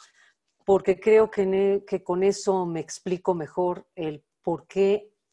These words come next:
este era un tema que yo sentía que no se podía quedar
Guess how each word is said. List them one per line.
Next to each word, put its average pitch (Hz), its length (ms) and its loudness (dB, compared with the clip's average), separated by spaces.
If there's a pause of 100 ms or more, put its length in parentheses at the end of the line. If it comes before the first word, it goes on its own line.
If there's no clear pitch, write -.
(120)
este 175 320 -6
era 185 140 2
un 175 200 -6
tema 175 440 -4
que 151 240 -10 (320)
yo 175 160 -6
sentía 170 520 -8
que 165 120 -14
no 156 100 -12
se 151 140 -12
podía 156 420 -6
quedar 147 400 -8